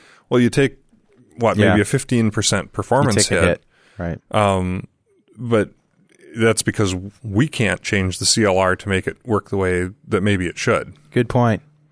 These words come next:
Speaker 2: Uh, Rocky, I think it's about time for us to ask the question.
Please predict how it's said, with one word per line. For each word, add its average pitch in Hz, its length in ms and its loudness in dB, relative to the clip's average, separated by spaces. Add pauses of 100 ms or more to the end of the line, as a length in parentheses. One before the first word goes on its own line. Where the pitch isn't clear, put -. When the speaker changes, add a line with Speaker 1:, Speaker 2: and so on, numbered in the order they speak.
(920)
Speaker 2:
Uh, 139 480 6
Rocky, 147 520 4 (140)
I 120 140 2
think 139 260 0
it's 131 220 2
about 127 260 2
time 135 280 2
for 135 160 2
us 120 120 2
to 135 60 4
ask 131 220 4
the 123 60 0
question. 120 520 2